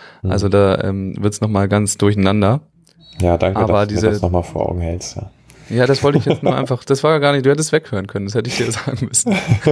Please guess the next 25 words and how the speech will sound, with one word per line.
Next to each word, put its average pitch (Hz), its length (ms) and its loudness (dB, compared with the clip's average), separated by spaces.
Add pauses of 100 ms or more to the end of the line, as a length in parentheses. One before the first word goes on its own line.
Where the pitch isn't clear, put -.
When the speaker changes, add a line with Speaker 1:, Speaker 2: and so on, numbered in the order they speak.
(140)
Speaker 2:
Nein, 131 260 0
aber 123 280 2
ich 127 120 -4
finde, 139 280 2
mittlerweile 123 560 4
ist 113 220 -2
das 117 140 -2
da 110 140 2 (120)
wirklich 113 220 -6
ganz 104 180 0
anschaulich 104 500 2
anzugucken, 98 460 -6
alles 98 260 -4
in 101 80 -4
diesen 98 180 -2
Tabellen, 101 300 0
die 113 100 2
du 123 160 6
dir 143 120 4
natürlich 113 300 2
nicht 104 100 0
angucken 98 280 -2
musst, 101 220 -4
aber, 90 300 0 (480)
ähm, 104 400 0